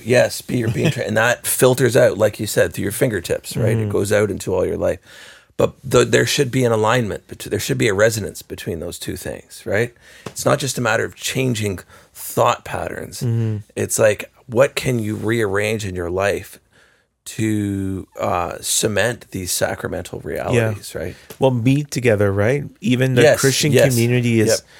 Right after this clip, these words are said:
Speaker 2: part of the purpose of Christian fellowship is to maintain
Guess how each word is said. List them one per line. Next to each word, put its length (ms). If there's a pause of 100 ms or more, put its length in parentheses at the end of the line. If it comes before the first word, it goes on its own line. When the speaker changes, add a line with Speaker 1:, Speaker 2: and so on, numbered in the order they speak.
(520)
Speaker 2:
part 220
of 40
the 80
purpose 440
of 160
Christian 440
fellowship 760
is 380
to 140
maintain 840